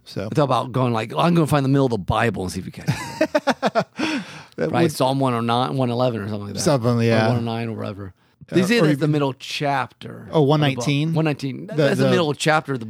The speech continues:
Speaker 2: Bible, I think, isn't it?
Speaker 1: I think so, yeah. The, it's, like, the longest chapter in the
Speaker 2: Oh,
Speaker 1: Bible.
Speaker 2: yes.
Speaker 1: It seems
Speaker 2: It's very
Speaker 1: appropriate,
Speaker 2: long.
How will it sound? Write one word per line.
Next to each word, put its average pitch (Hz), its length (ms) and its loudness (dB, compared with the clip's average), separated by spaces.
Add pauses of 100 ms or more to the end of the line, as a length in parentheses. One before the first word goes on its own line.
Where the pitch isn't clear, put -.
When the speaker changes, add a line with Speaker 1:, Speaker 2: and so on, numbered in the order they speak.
(140)
Speaker 2:
Bible, 120 400 -2
I 110 80 -4
think, 107 240 -6
isn't 110 180 -6
it? 180 80 -4
Speaker 1:
I 120 100 -2
think - 280 -6
so, 117 640 0 (120)
yeah. 113 440 0 (120)
The, 120 300 2 (260)
it's, 131 200 -2
like, 110 260 -2
the 117 120 2
longest 117 420 2
chapter 110 280 2
in 110 60 2
the 107 60 0
Speaker 2:
Oh, 104 40 0
Speaker 1:
Bible. 110 380 0
Speaker 2:
yes. - 440 -10 (400)
Speaker 1:
It 127 80 -10
seems 151 240 2
Speaker 2:
It's 113 60 2
very 120 140 2
Speaker 1:
appropriate, 104 340 -6
Speaker 2:
long. - 100 -10